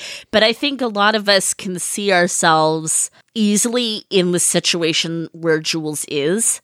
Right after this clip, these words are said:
that she's, you know, a hair's breadth away from being homeless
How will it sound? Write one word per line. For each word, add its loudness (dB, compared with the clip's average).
that 0
she's, 0
you 0
know, 2
a 2
hair's 2
breadth 0
away 4
from -4
being -4
homeless -8